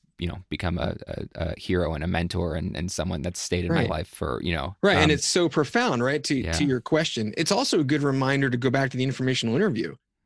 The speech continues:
Speaker 2: and remind
Speaker 1: Yeah.
Speaker 2: yourself that, you know, whoever it is you're asking for time, of course you respect them and you have, you know, you're grateful for them saying, uh, yes to, and, and respect the fact if they say no for whatever reason that is and not take it personally. But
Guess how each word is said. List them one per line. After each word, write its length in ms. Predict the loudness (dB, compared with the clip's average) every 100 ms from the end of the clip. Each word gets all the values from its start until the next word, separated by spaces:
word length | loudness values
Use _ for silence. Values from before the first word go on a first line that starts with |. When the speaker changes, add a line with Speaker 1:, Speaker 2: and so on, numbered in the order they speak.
| _ _ _
Speaker 2:
and 340 | 0 2 2 2
remind 380 | 2 2 2
Speaker 1:
Yeah. 60 | 0
Speaker 2:
yourself 580 | 0 0 0 -2 -8 -4
that, 340 | 0 0 -2 -6
you 180 | -6 -2
know, 140 | 0
whoever 380 | 2 2 2 2
it 40 | 0
is 80 | 0
you're 100 | 0
asking 380 | 0 -2 -4
for 140 | -2 -2
time, 320 | 0 2 2
of 100 | 2
course 300 | 0 0 2
you 80 | 2
respect 400 | 2 0 -2 0
them 160 | 2
and 140 | 2 2
you 140 | 0 -2 -4
have, 160 | -4 -4 -10 -8
you 120 | -2
know, 80 | 0
you're 160 | 2 0
grateful 500 | 2 2 2 0 0
for 400 | 0 2 2 0 _ _ _ _
them 220 | 0 2 2
saying, 480 | 2 2 2 2
uh, 180 | 2 2 0 -4
yes 300 | 0 2 2
to, 260 | -2 -2 -2 -2
and, 100 | -8
and 220 | -4 0 2
respect 340 | 2 2 0
the 60 | 0
fact 260 | 0 0
if 80 | 0
they 120 | 0
say 180 | 2 2
no 180 | 2 0
for 140 | 0
whatever 260 | -2 -2 0
reason 320 | -2 -2 0
that 220 | 0 2
is 180 | 0 0
and 80 | 0
not 160 | 0
take 160 | 0 -2
it 100 | 0
personally. 440 | -2 -2 0 -2 -2
But 280 | 0 0